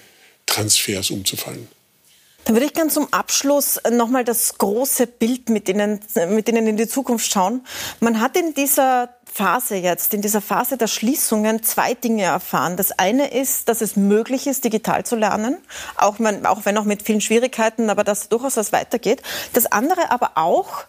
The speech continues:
Speaker 2: dass in einer Krise alles auf die Familien zurückfällt.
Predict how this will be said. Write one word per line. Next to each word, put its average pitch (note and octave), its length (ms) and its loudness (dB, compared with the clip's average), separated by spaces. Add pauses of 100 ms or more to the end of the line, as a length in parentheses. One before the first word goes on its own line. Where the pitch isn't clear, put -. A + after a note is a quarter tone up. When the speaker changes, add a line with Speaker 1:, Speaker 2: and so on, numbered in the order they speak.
(140)
Speaker 2:
dass A#3 200 2
in A#3+ 160 2
einer A3 180 0
Krise C4+ 600 0
alles A3+ 260 0
auf - 120 -6
die A3 100 -4
Familien G3+ 360 0
zurückfällt. - 680 -4